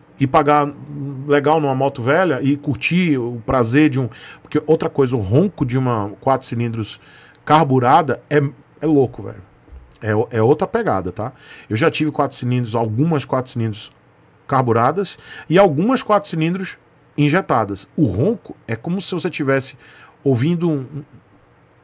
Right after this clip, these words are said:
quem gosta de carro e veículo em geral, um, um, um motor V oito, V dez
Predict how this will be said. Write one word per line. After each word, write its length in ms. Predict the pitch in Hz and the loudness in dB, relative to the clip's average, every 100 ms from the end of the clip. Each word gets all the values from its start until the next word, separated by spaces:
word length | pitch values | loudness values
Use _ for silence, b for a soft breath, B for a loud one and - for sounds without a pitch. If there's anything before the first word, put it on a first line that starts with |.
| _ _ - - | _ _ -20 -4
quem 180 | 185 | 0
gosta 180 | 151 147 | 4 4
de 100 | 127 | 2
carro 360 | - 139 120 120 - _ b b b b - | -2 0 0 -2 -12 _ b b b b -6
e 340 | 113 107 101 104 | -2 -2 -4 -8
veículo 440 | 131 185 208 - 135 | 0 2 2 0 -2
em 40 | |
geral, 360 | 120 110 107 110 b b b | 0 0 0 -4 b b b
um, 180 | - 135 - | -8 -8 -6
um, 300 | 135 135 123 101 - _ _ | -6 -4 -6 -10 -18 _ _
um 60 | |
motor 640 | 131 143 156 156 151 147 135 - _ _ - | -2 2 0 2 4 6 4 -2 _ _ -10
V 320 | 104 107 156 | -8 2 4
oito, 400 | 143 165 156 127 | 8 8 6 2
V 160 | 117 156 | -2 0
dez 640 | 117 143 156 135 - | 2 4 6 4 -2